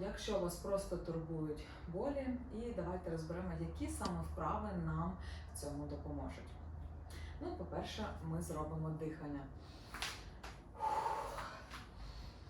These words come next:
А, вдих, видих. А, вдих, видих. Супер. Налаштуємося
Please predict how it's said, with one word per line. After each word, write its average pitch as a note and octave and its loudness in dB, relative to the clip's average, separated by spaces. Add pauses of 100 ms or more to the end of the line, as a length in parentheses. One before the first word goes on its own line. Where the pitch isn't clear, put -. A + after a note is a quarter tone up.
(920)
А, F3+ 2
вдих, E3 4 (800)
видих. E3+ 2 (1700)
А, F#3+ 2
вдих, E3+ 2 (1300)
видих. D#3+ 0 (460)
Супер. - -4 (540)
Налаштуємося D#3+ 2